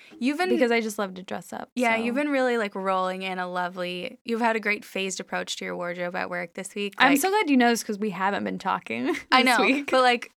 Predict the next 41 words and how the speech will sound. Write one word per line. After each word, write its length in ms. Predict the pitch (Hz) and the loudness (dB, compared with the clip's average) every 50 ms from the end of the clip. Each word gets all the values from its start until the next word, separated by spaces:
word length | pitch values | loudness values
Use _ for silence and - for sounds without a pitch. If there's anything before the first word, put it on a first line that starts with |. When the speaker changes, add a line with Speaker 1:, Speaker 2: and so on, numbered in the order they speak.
| _ - | _ -16
Speaker 1:
first 720 | - - - - 254 254 254 254 269 277 262 269 - - _ _ - | -16 -12 -4 0 0 2 2 2 2 0 0 -2 -6 -12 _ _ -2
da-, 260 | 254 240 233 226 220 | 0 0 0 0 -2
day 240 | 226 - 226 233 233 | -2 0 2 2 2
one, 420 | 226 220 220 220 214 220 220 214 202 - - | 2 2 2 2 2 2 0 -2 -6 -6 -6
Beetlejuice 400 | 220 208 202 190 185 190 185 - | -4 -2 -2 -2 -4 -4 -6 -6
inspired. 540 | 196 185 - - 180 180 180 180 175 175 175 _ - | -8 -6 -4 -2 0 0 0 0 -2 -4 -6 _ -10
Day 200 | - 202 196 190 | -6 -6 -6 -6
two, 520 | 190 - - 185 180 180 180 180 175 175 170 _ _ _ | -6 -6 -6 -4 -4 -2 -4 -4 -6 -8 -10 _ _ _
Wednesday 300 | - 180 180 180 175 180 | -6 -4 -4 -6 -6 -6
Addams 340 | 180 175 170 170 165 170 165 175 | -6 -4 -6 -6 -8 -10 -12 -12
inspired. 580 | 165 - - 170 165 165 165 165 165 160 160 - _ _ _ _ _ _ _ _ - | -12 -10 -10 -10 -10 -10 -10 -12 -12 -14 -16 -20 _ _ _ _ _ _ _ _ -12
Now 160 | 185 175 170 | -10 -10 -8
you're 160 | 170 175 175 | -8 -10 -12
True 160 | 165 - 190 | -12 -12 -12
Beverly 320 | 185 - 202 202 208 208 208 | -12 -12 -10 -10 -10 -10 -10
Hills. 300 | 226 240 214 196 - - - | -10 -12 -12 -14 -18 -16 -14
Speaker 2:
Yep. 180 | 202 196 226 - - _ _ _ _ _ _ _ _ _ _ _ - | -12 -12 -12 -14 -18 _ _ _ _ _ _ _ _ _ _ _ -10
Speaker 1:
What, 200 | - 190 - - _ - | -10 -10 -10 -12 _ -8
will 100 | 202 202 | -6 -6
you 80 | 202 | -6
carry 320 | 196 - - 190 190 196 196 | -6 -6 -4 -4 -4 -4 -4
it 60 | 190 | -4
on, 300 | 190 185 196 247 277 - - | -2 -2 -2 -4 -6 -6 -6
or 80 | 214 | -6
is 160 | 202 196 190 185 | -6 -6 -6 -6
it 80 | 180 196 | -6 -6
over? 360 | 214 214 196 180 175 175 - - _ _ _ _ _ - - - | -6 -6 -6 -6 -6 -8 -10 -14 _ _ _ _ _ -16 -8 -4
Speaker 2:
Um, 380 | 285 285 285 277 285 285 277 277 339 - | -2 0 0 0 0 0 -2 -2 -6 -10
I'll 60 | 285 | -6
probably, 260 | - 330 320 320 330 | -4 -2 -2 -2 -2
like, 180 | 294 233 214 214 | -2 -2 -2 -4
take 180 | - - 208 202 | -8 -10 -10 -10
a 60 | 190 | -8
break. 440 | - 196 196 196 208 208 - - _ _ _ _ - | -8 -6 -6 -8 -8 -12 -16 -20 _ _ _ _ -8
Speaker 1:
Do 80 | - | -4
you 60 | 233 | -2
go 100 | 240 247 | 0 0
into 200 | 262 269 262 277 | 0 0 0 -2
a 60 | 302 262 | -4 -4
dark 440 | - - 185 185 214 - - - | -4 -4 -4 -4 -4 -8 -12 -12
period? 500 | - - 254 254 262 262 262 269 262 262 | -6 -4 -2 0 0 0 0 0 -2 -4